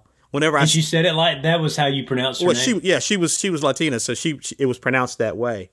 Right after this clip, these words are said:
Speaker 2: Right.
Speaker 1: So I, I caught that, and I immediately thought that. But if Lopez had been cast, cast as Carolina, it sh-, still would have been a smoke show, but a different kind of smoke show. But I agree with you. I think Salma Hayek was just perfect, and her chemistry with, uh, Banderas, as, as I mentioned earlier, was just,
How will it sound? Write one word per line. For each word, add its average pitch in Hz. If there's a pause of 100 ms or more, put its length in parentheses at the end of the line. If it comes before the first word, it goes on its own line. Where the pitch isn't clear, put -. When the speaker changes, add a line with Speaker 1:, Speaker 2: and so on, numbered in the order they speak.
(100)
Speaker 2:
Right. 123
Speaker 1:
So 160
I, 143
I 139
caught 156
that, 131
and 123
I 127
immediately 131
thought 139
that. 104
But 107 (720)
if 160
Lopez 247
had 220
been 190
cast, 180
cast 180
as 156
Carolina, 147
it 160
sh-, - (160)
still 226
would 277
have 285
been 302
a 311
smoke 339
show, 165 (920)
but 170
a 175
different 202
kind 208
of 156
smoke 165
show. 147
But 151
I 202
agree 170
with 151
you. 135
I -
think 139
Salma 139
Hayek 131
was 110
just -
perfect, 123 (760)
and 120
her 143
chemistry 147
with, 110
uh, 110
Banderas, 110
as, 107
as 107
I -
mentioned 107
earlier, 104
was 95
just, -